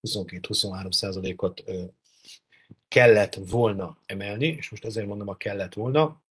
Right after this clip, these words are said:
mert sajnos a méréseink azok azt mutatják, hogy, hogy egyelőre ez még nem valósult meg teljes mértékben, e, és a százhuszonkettő, illetve a százhuszonhárom százalék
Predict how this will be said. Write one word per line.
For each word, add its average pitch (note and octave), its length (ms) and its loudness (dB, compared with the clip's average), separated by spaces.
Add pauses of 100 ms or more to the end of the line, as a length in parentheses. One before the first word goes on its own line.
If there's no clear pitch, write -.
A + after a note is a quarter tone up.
(440)
mert - 140 -8
sajnos G2+ 300 -6
a F#2+ 60 -6
méréseink F#2+ 520 -4
azok F#2 200 -10
azt F#2 160 -6
mutatják, F#2 460 -12
hogy, F#2 220 -6 (420)
hogy F#2 140 -6
egyelőre G2 420 -2
ez F#2 100 -4
még F#2 320 -6
nem G#2 260 -2
valósult F#2 520 0
meg F2+ 220 -6
teljes F2+ 380 -4
mértékben, C#3+ 640 4 (640)
e, A2 400 2
és - 220 -2
a G#2+ 40 -4
százhuszonkettő, A#2+ 1000 -2
illetve G#2 280 -4
a G2+ 60 -4
százhuszonhárom G2 880 -6
százalék A#2 640 2